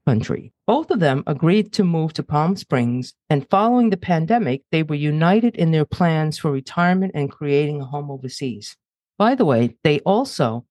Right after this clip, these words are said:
have remodeled and flipped several homes in almost twenty years. In their new life, Tim joined a gym while Dan practices yoga, taking advantage of the affordability compared to the cost in the U S.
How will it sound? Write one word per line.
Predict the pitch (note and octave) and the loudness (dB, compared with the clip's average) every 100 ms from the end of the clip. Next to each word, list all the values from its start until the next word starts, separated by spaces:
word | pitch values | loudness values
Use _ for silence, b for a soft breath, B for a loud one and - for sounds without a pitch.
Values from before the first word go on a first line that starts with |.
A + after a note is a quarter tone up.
| _ | _
have | D3+ C3+ | -2 2
remodeled | F#3 A#3 D3 C3 B2+ C#3 | 2 2 2 0 -2 -6
and | - C3+ B2+ | -2 -2 -2
flipped | - - A#3 - - | -8 -2 -2 -2 -12
several | - F#3+ F#3+ F#3 | 0 0 2 -2
homes | D#3 F3+ D3+ A#2+ A#2+ - _ | 2 2 2 0 -6 -12 _
in | E3 C#3+ | -4 0
almost | D#3+ E3 D#3 - | 2 2 0 -4
twenty | - F3+ F3 | -2 0 0
years. | D#3+ D3 C#3 G#2+ - - _ - | -2 0 -2 -2 -10 -14 _ -2
In | C#4 | 0
their | F#4 B3 | 2 2
new | D3 B2+ | 4 4
life, | A#2+ A2+ C3+ - _ | 4 2 0 -4 _
Tim | - B3 C#4+ | -2 0 0
joined | - G3 F3+ F#3 | 0 2 2 0
a | |
gym | D#3+ - D3 B2 D#3+ E3 | -4 -2 0 0 -4 -2
while | D#3+ D#3 | 0 2
Dan | D3 E3 F3 G#3 A3+ | 0 0 2 0 -2
practices | - D3+ D3 D#3 - E3 | 0 -2 -2 -8 -6 -2
yoga, | E3+ F3+ F3 A#2+ B2+ _ - | 0 0 0 -2 -4 _ -4
taking | G3 F#3+ G3+ | -2 0 2
advantage | F#3 D3+ D#3+ D#3 D3+ | 2 2 0 0 0
of | D3+ B2+ | -2 -2
the | C3+ | -4
affordability | C3+ D#3+ D3+ C#3+ E3+ G3 B2 G#2+ | -2 -4 -2 0 0 0 -2 -4
compared | - D3 - D#3 D3+ | -6 -6 -4 -4 -4
to | D3 | -10
the | |
cost | C3+ - D#3 D3 | -10 -2 -2 -2
in | D3 | -8
the | C3 C3+ | -6 -2
U | D3 | 0
S. | D#3 - - | -2 -4 -10